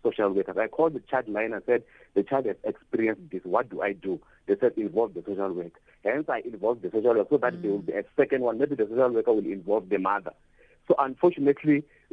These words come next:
Speaker 1: the report that I have seen, there is no recommendation. There is nothing that is,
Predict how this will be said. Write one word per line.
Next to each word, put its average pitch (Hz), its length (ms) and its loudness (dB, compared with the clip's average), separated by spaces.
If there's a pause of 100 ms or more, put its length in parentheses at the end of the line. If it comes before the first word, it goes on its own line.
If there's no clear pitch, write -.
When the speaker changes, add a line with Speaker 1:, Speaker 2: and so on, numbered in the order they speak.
Speaker 1:
the 143 380 2
report 139 340 0 (220)
that 131 240 2
I 123 80 0
have 107 120 0 (140)
seen, 135 240 0 (340)
there 120 160 6
is 117 80 -6
no 143 240 6
recommendation. 127 680 2
There 107 120 -2
is - 120 -12
nothing 127 480 -2
that 113 180 -2
is, 110 160 2